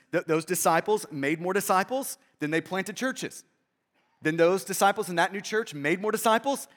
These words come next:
and then they planted churches. And this is the pattern you see in the book of Acts. This is how multiplication happens in the kingdom of God. Disciples make disciples who plant churches.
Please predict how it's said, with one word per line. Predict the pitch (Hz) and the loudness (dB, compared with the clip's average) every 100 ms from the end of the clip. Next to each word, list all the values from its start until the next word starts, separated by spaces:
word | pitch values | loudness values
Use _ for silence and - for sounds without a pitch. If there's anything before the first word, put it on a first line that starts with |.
| _ - | _ -8
and | 139 | -2
then | |
they | 170 | -2
planted | 180 - 240 - | 0 -2 -2 -2
churches. | 262 262 135 - - _ _ - | -2 -2 -8 -14 -20 _ _ -4
And | 196 | 0
this | 233 269 | 0 -2
is | 269 - - | -4 -6 -4
the | - | -2
pattern | 214 - 320 285 190 | 0 2 4 4 0
you | 190 | -4
see | 214 - 269 233 | -6 -4 -4 -4
in | 214 | -4
the | 214 | -2
book | 208 233 | -2 0
of | 233 | 2
Acts. | 196 | 2
This | 220 - | 0 -2
is | 185 - - | -4 -8 -10
how | - 247 | 0 2
multiplication | 202 202 233 240 254 220 208 226 220 | 2 0 -2 -2 -4 -2 -2 -6 -8
happens | - 220 233 190 185 - - | -6 0 0 0 -6 -6 -6
in | 220 | -4
the | 233 | -4
kingdom | - 214 208 202 | -6 -6 -4 -4
of | 160 | -2
God. | 214 147 107 - - _ - | 0 0 -2 -10 -20 _ -2
Disciples | 180 - 196 180 208 247 262 254 - | 0 0 4 4 4 0 -2 -2 -8
make | 180 180 220 - | -4 -2 -2 -2
disciples | 240 - 151 123 - 180 208 - _ _ | -2 0 0 0 -2 -6 -6 -12 _ _
who | - 185 | -10 -10
plant | - - 147 170 - | -8 -4 -2 -4 -8
churches. | 254 240 - - - | -10 -8 -12 -12 -16